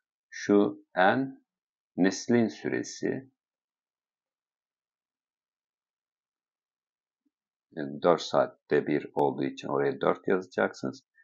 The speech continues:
Bu da yine artış oranı bakteriler için bir alıyoruz. İşte şu ilk bakteri sayısı, şu ilk bakteri, şu da son bakteri sayısı olacak.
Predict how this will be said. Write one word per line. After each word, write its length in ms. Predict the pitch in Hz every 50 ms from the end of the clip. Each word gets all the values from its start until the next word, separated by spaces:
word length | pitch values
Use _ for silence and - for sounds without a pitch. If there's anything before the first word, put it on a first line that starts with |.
| _ _ _ _ _ _
Bu 100 | - 113
da 360 | - 220 226 - - - - _ _ _ _ _ _ _ _ -
yine 340 | - 82 92 104 104 101
artış 500 | - - - 95 98 - - - - -
oranı 320 | 110 95 92 95 104 98 87
bakteriler 540 | 92 87 - - - 98 92 98 92 92 -
için 340 | - - - - 71 65
bir 120 | 71 76 80
alıyoruz. 640 | 85 87 98 92 92 95 101 113 113 117 - _ _ _ - - _ _ -
İşte 180 | - - - 98
şu 420 | - - - 123 120 - - - -
ilk 260 | 120 117 117 117 -
bakteri 400 | 98 90 85 - - 98 92 95
sayısı, 720 | - - - 71 73 - - - - 110 120 123 123 - _ _ _ _ _ _
şu 280 | - - - - 127 - -
ilk 200 | 107 104 - -
bakteri, 400 | 95 90 85 - - 117 127 123
şu 200 | 123 - 107 104
da 60 | 110
son 280 | - - 110 92 73 -
bakteri 360 | - - - - - - -
sayısı 580 | - - - - - - - 151 156 - - _ _ _ _ _ _ _
olacak. 580 | - 92 85 65 - - - - - - -